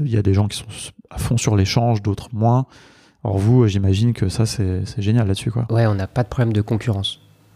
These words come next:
Speaker 1: Ouais, voilà.
Speaker 2: Enfin, je, faut dire les choses. Personne,
Speaker 1: Ouais.
Speaker 2: euh, bah, on n'a pas ce problème-là, quoi.
Speaker 1: Hmm. Mais ceci étant dit, tu vois, enfin, je trouve que globalement, ce, ce truc-là, dans les, enfin, en tout cas dans le milieu un peu des startups, est un peu passé aussi.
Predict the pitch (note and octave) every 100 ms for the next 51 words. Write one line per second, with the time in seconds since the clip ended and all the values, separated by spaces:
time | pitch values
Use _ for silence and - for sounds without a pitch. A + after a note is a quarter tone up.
0 | _ B2 A#2 G#2 - G#2+ G#2 G2 A2 G#2
1 | G#2+ - A2 G#2+ G#2 D3 A#2 G2 G#2+ -
2 | A2+ - B2+ A2+ G#2+ G2+ F#2+ - _ _
3 | _ - - F#2 G2 - B2+ - A#2 G#2+
4 | A2 G2+ G#2+ G#2 A2+ G#2+ - - - -
5 | _ A#2+ B2 C#3+ F3+ D#3+ D3 E3+ - D3
6 | C#3+ B2+ - - _ - - D#3+ - B2+
7 | A#2 C3 C#3 C3+ C3+ C#3+ D3+ B2 A2+ -
8 | A#2+ B2+ - C#3 B2 A2 A2 - A2 A#2
9 | - B2 A2 G#2+ G#2+ G#2+ A#2 A2 G2 G#2+
10 | G2 A2 - C3+ A#2 G#2 A#2+ A#2 - B2+
11 | A2+ -